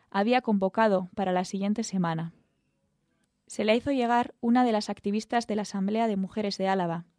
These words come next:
y en todas las entrevistas y declaraciones que Nerea ha concedido durante el tres de marzo,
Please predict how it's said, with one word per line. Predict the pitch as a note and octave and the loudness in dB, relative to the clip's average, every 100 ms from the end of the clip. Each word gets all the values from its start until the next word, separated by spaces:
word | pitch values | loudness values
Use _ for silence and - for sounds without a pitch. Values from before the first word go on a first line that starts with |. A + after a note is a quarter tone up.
| _ _ _ _ _ | _ _ _ _ _
y | A3 | -2
en | G3+ | 0
todas | A#3 C4 | 2 2
las | C#4+ C4+ | 0 0
entrevistas | B3 A3+ G3 G3+ - F#3 - - | 0 0 -2 -4 -6 -10 -10 -8
y | G#3 | -6
declaraciones | G3+ G3 F#3 - A3+ F#3 E3+ - | -4 -2 -4 0 0 0 -6 -12
que | - G3+ | -4 -2
Nerea | G3 A3+ | 0 0
ha | A#3 | 0
concedido | A#3+ A3+ G#3+ G3+ | 0 0 -2 -2
durante | F#3 F#3 F3+ | -2 -4 -4
el | F3+ | -6
tres | A3 G#3 | -6 -4
de | G3+ | -2
marzo, | G#3 A3 - D4+ | -2 -2 -6 -8